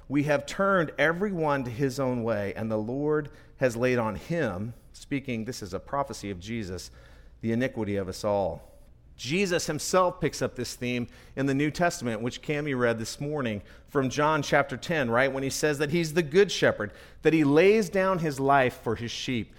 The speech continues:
that his sheep know his voice. This is a, a theme, a metaphor that comes up over and over again,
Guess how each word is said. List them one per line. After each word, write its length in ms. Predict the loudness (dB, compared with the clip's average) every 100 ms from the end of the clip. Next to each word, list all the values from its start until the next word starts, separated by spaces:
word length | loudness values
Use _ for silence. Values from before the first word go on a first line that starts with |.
| -20 -2
that 140 | 0 0
his 340 | 2 0 0
sheep 460 | -4 -2 -2 -2 -2
know 300 | 0 0 0
his 240 | -2 -4
voice. 560 | -6 -4 -4 -6 -14 -18 -20 -14
This 240 | -2 0 2
is 200 | 2 4
a, 160 | 4 4
a 120 | -2
theme, 380 | 0 -2 0 0
a 60 |
metaphor 440 | 0 0 0 -2 -2
that 120 | -2
comes 240 | -4 0
up 160 | 0 2
over 300 | 2 2 2
and 120 | 2
over 200 | 2 2
again, 340 | 0 -2 -4